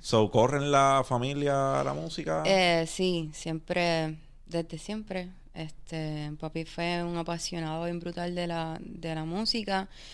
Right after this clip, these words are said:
Speaker 2: Siempre tuvo su trabajo normal, como yo digo,
Speaker 1: Ujú.
Speaker 2: pero siempre lo apasionó y siempre, eh, recurrió a la música, a su quisito, nos llevaba pa' los quisos, "Vayan mirando qué les gusta." Y
Speaker 1: So,
Speaker 2: por ahí
Speaker 1: está
Speaker 2: nos
Speaker 1: en la
Speaker 2: inculcó.
Speaker 1: familia.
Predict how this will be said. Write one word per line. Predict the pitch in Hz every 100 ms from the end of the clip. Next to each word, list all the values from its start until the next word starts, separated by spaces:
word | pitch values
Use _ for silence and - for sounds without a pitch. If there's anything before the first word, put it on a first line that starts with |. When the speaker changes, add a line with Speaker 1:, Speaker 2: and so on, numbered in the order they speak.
| - -
Speaker 2:
Siempre | - 180 185
tuvo | 190 196
su | 196 196
trabajo | 185 180 185 190 185 175 165 160 156 -
normal, | 180 170 175 220 247
como | - 185 180
yo | 185
digo, | 214 214 185
Speaker 1:
Ujú. | 175 107
Speaker 2:
pero | 180 175
siempre | - 175 180
lo | 196
apasionó | 196 196 196 202
y | 208
siempre, | 185 180 185 180 180 - - - - -
eh, | - 170 170 165
recurrió | 170 170 175 170 190
a | 196
la | 202
música, | 202 233 254 226 208
a |
su | 202 175
quisito, | 175 - 220 240 226 220 214
nos | 190
llevaba | 170 165 190
pa' | 208
los | 202
quisos, | 190 233 254 240 233 220 208
"Vayan | 220 254
mirando | 269 262 269 269 254 233
qué | 214
les | 220
gusta." | 220 240 233 - 214 208 208 - - - - - - -
Y | 180 165 160 156 - -
Speaker 1:
So, | - -
Speaker 2:
por | 196
ahí | 175
Speaker 1:
está | 175 214
Speaker 2:
nos |
Speaker 1:
en | 240
la | 240
Speaker 2:
inculcó. | 254 220
Speaker 1:
familia. | - 202 92